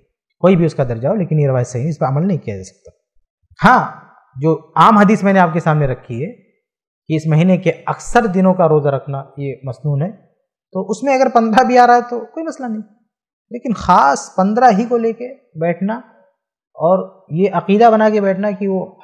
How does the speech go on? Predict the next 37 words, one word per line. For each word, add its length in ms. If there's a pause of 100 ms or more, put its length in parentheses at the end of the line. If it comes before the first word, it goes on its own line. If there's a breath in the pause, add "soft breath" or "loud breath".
हदीस 260
को 80
सामने 320
रखते 260
हुए 220 (560)
उसको 400 (460)
ख़ास 260 (400)
लेके 260
बैठ 180
जाना, 220
उसी 180
दिन 120
रोज़ा 180
रखना, 240 (340 soft breath)
ये 200 (140)
ठीक 240
नहीं 120
है, 120 (1120)
ये 140
दुरुस्त 540
नहीं 180
है। 200 (420)
अच्छा, 160
यहाँ 280
पे 80 (200)
सही 200
मुस्लिम 340
की 100
एक 140
हदीस 320
है, 80
उसकी 320
भी 120
मैं 100
वजाहत 340
कर 120
दूँ। 200